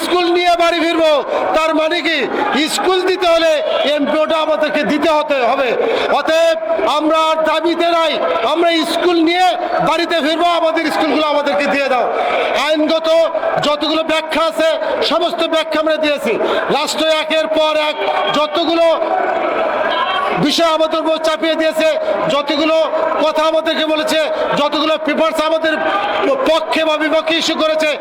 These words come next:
সমস্ত পেপারসের আমরা জবাব দিয়েছি। সমস্ত জবাব দিয়ে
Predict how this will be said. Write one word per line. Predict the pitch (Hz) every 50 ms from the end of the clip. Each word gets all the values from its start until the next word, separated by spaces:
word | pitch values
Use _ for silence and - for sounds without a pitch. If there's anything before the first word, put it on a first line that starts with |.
| - - - - -
সমস্ত | - 294 339 359 349 285 - 330 320
পেপারসের | 311 320 302 311 311 330 320 320 - 330 311 285 240 - - - - 277
আমরা | 311 320 311 302
জবাব | 311 311 311 339 330 320 320
দিয়েছি। | - 320 311 294 - 240 247 196 - 240 226 - - -
সমস্ত | - - 330 370 381 370 330 359 - 359 349 349
জবাব | 311 320 349 370 381 349 359
দিয়ে | 349 339 302 247